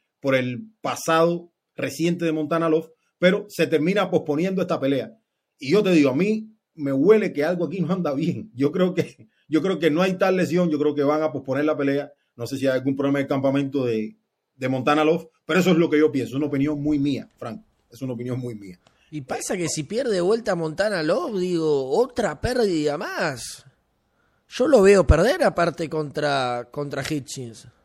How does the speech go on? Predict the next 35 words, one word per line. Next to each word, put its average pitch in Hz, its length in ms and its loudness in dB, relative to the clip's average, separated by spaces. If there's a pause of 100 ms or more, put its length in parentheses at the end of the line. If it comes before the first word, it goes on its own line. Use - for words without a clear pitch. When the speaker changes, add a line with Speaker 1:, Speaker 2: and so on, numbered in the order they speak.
Speaker 1:
Yo, 170 260 6
yo 151 120 6
también 220 280 10
lo 214 100 10
veo 220 200 10
perdiendo 208 340 2
contra 175 260 -2
Hitchens, 165 320 -4
yo 151 140 0
también 175 260 -2
lo 165 140 0
veo 185 280 -2 (280)
perdiendo 165 560 -2
contra 139 460 -6
Hitchens, 143 500 -6
pero 185 380 2 (460)
ahí 160 320 0
esa 214 180 4
cartelera 220 320 4
iba 208 100 6
a 180 40 4
ser 202 160 -2
en 196 100 -2
Detroit, 180 320 0
Michigan. 220 480 0 (140)
En 139 160 -4
esa 247 200 2
cartelera 180 580 0 (260)
es 175 120 2
donde 170 220 2
va 156 140 2
a 175 40 0
debutar 165 520 -2 (100)
Andy 165 300 -2
Cruz. 180 400 -8